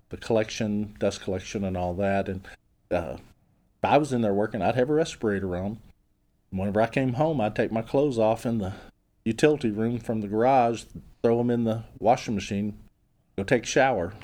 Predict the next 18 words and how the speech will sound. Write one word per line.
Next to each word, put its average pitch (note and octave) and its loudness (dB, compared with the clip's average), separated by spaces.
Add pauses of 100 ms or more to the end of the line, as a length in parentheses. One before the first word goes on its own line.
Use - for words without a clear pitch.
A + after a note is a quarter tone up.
I F#2 -2
would G2+ -2
not A2 0
go A#2 -2
sit - -2
in B2+ -4
a A2+ -6
piece A2+ -4
of - -16
furniture G#2+ -4 (720)
and, F2 -6 (640)
and F#2+ -4
transfer G2+ -2
that F#2 -4 (140)
rosewood F#2+ -4
dust G#2 -4
to F2+ -8
it. C#2 -14